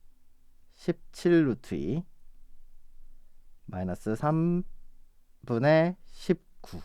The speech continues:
다 나왔다. 루트 이 앞에 있는 숫자가 Q, 그 다음에 유리수 P.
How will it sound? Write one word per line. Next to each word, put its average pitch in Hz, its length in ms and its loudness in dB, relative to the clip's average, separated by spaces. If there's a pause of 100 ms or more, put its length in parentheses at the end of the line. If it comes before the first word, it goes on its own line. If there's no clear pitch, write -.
(720)
다 113 140 4
나왔다. - 400 2 (1600)
루트 165 220 6
이 190 160 12
앞에 147 220 12
있는 123 260 10
숫자가 120 540 12 (180)
Q, 151 320 10 (380)
그 - 100 -2
다음에 123 420 8 (1500)
유리수 120 500 6 (200)
P. 107 300 4